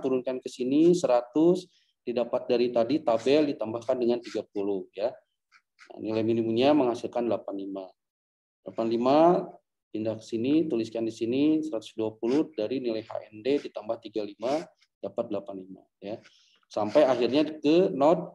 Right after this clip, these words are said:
E, ya, node terakhir. Sini node E, node terakhir. Ya,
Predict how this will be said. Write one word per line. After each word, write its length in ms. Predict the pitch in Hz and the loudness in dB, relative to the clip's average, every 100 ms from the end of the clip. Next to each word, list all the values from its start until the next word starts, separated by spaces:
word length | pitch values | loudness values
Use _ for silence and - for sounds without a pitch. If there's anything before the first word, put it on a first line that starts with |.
| 156 | -2
E, 240 | 165 127 | 0 2
ya, 240 | 151 170 | 2 2
node 240 | 127 143 - | -2 -4 -4
terakhir. 480 | - 131 127 160 180 - _ _ _ - - _ | -2 -2 2 0 0 -8 _ _ _ -20 -20 _
Sini 320 | - 117 151 | -8 -4 -2
node 240 | 127 120 | -4 -6
E, 320 | 123 156 - - | -2 -2 -2 -8
node 160 | 113 110 | -8 -6
terakhir. 480 | 110 110 113 139 170 - - - - - _ _ _ _ _ _ _ _ - | -4 -4 -2 0 0 -4 -18 -20 -20 -20 _ _ _ _ _ _ _ _ -12
Ya, 100 | 110 | -8